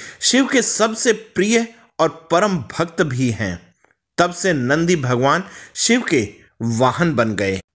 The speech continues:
और समाज में उन्हें पूजनीय स्थान भी मिला। यही वजह है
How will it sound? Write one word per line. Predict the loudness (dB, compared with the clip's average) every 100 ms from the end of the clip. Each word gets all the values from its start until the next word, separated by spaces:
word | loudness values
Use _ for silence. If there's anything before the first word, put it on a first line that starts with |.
| _ _ _ _ 0
और | 0
समाज | 0 0 0 0 -2
में | -6
उन्हें | -4 0 0 0
पूजनीय | 0 0 2 0 0
स्थान | -2 -4 -4 -2
भी | -2
मिला। | -2 -2 -2 -6 -10 _ -20 -20 -18 -12 -2
यही | 2 2
वजह | 2 2 2
है | 0 0 -2 -4 -12 -14